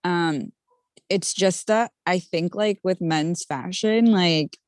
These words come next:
it's just not, it doesn't really catch your eye as much. So I don't think he dressed poorly. Um, but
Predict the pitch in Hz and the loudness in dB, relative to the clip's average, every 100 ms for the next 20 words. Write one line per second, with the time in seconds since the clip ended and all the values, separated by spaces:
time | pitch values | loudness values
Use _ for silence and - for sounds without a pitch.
0 | _ _ _ _ 185 185 208 208 208 214 | _ _ _ _ 2 4 4 4 4 4
1 | 214 - _ _ _ _ - 196 233 247 | 2 -2 _ _ _ _ -6 -2 0 0
2 | 226 214 208 190 175 - 151 165 202 233 | 0 -2 -6 -4 -6 -4 -4 -4 -4 -4
3 | 262 302 302 - 202 180 - - _ - | -4 -4 -6 -4 -4 -4 -6 -20 _ -2
4 | 214 294 269 220 208 202 185 175 - - | 0 2 2 0 -2 -2 -4 -8 -12 -18
5 | _ _ _ _ _ 226 202 202 233 262 | _ _ _ _ _ -2 2 2 2 0
6 | - _ _ _ - 175 165 156 151 175 | -6 _ _ _ -4 -2 0 -2 -4 -10
7 | _ _ _ _ _ _ _ _ _ _ | _ _ _ _ _ _ _ _ _ _
8 | _ _ - 175 196 170 147 | _ _ -10 -6 0 2 2